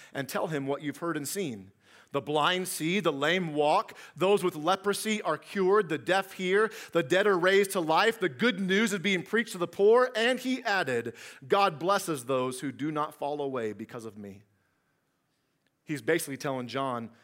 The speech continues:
"I'm not gonna save you from your problems, but that doesn't mean I'm not your Savior." <laughs> "I'm not gonna fix this mess you're in, but it doesn't mean I'm not the Messiah.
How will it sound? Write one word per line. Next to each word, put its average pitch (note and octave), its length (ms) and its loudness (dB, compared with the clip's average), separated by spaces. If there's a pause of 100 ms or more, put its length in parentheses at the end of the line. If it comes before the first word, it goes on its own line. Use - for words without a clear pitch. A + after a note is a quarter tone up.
(160)
"I'm D#3 140 -2
not G3+ 160 -2
gonna C3+ 160 -8
save D#3 280 -4
you B2+ 140 -10
from B2+ 180 -8
your A#2 120 -12
problems, G#2+ 640 -8 (1000)
but D#3 80 -8
that C#3 160 -2
doesn't C#3 260 -6
mean C#3+ 200 -4
I'm A#2+ 120 -6
not A#2+ 160 -8
your A2 120 -16
Savior." F#2+ 420 -14 (400)
<laughs> - 1400 -20
"I'm D3 280 -2
not G3 120 0
gonna F3 160 -2
fix F3+ 340 -2
this F#3 240 -2
mess E3 320 -4
you're F3+ 180 -4
in, F3+ 160 -4
but D3 100 -4
it C3+ 40 -2
doesn't C#3+ 240 -6
mean C#3+ 100 -6
I'm C3+ 80 -6
not C3 140 -6
the B2+ 80 -14
Messiah. G#2+ 440 -12